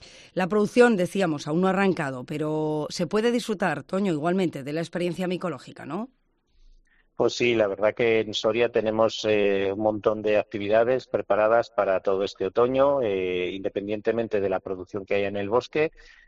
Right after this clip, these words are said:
Speaker 2: Nosotros, eh, tenemos grandes recursos expositivos que pueden suplir perfectamente para montar esas exposiciones divulgativas, actividades gastronómicas relacionadas siempre con las setas, actividades infantiles y de otro tipo.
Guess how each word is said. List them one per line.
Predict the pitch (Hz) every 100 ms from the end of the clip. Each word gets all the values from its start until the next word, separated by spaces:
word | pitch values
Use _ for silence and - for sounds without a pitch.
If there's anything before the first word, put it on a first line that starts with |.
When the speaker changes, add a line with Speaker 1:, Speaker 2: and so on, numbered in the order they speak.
| -
Speaker 2:
Nosotros, | 110 104 113 107 101 110
eh, | 104 98
tenemos | 110 104 104 -
grandes | 104 107 98
recursos | 92 - 110 107 101
expositivos | - 104 104 95 120 101 -
que | 98
pueden | 101 101
suplir | - 101 110 101
perfectamente | 101 - 107 101 104 104 101
para | 95 95
montar | 95 95 101
esas | 101 104
exposiciones | - - 92 92 104 101 95
divulgativas, | 101 101 98 98 127 139 147 - - - -
actividades | 104 - 101 95 104 117 117 120 -
gastronómicas | 98 - 95 117 127 127 - 127 123
relacionadas | 101 92 101 98
siempre | 107 92 95
con | 101
las | 98 98
setas, | - 131 - 131 139 -
actividades | 101 101 101 95
infantiles | 98 - 95 - 127 120 123 - _ _ -
y | 98
de | 113
otro | 110 101
tipo. | 120 117 87